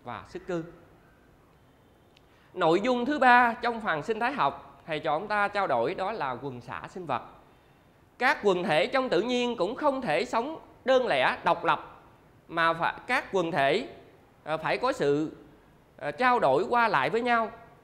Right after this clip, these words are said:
ờ, tạo thành một hệ thống được gọi là quần xã. Thì quần xã là tập hợp các cá thể của thuộc nhiều loài khác nhau, cùng không gian, cùng thời gian và có mối quan hệ qua lại, gắn bó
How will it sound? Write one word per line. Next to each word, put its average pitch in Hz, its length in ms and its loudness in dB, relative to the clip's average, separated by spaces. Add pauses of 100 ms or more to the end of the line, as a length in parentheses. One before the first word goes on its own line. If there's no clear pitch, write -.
(300)
ờ, 160 200 -2
tạo 151 340 2
thành 151 380 -4 (280)
một 143 260 -4
hệ 143 180 0
thống 185 300 -6 (200)
được 139 220 -6
gọi 135 240 0
là 139 320 -2 (200)
quần 131 180 -8
xã. 120 320 -8 (1000)
Thì 185 140 2
quần 185 260 4
xã 175 420 2 (400)
là 165 200 2
tập 170 320 -2
hợp 160 380 2
các 262 260 -2
cá 262 180 0
thể 190 440 0 (200)
của 165 140 -4
thuộc 196 280 -4
nhiều 175 200 0
loài 160 220 0
khác 233 200 -8
nhau, 247 300 -2 (520)
cùng 190 240 4
không 247 260 -2
gian, 240 300 0
cùng 180 260 -4
thời 165 200 0
gian 220 380 0
và 147 140 -2
có 180 200 -4
mối 214 200 -6
quan 214 240 -4
hệ 123 300 -4
qua 196 180 -4
lại, 110 320 -4 (640)
gắn 202 300 -6
bó 196 200 -4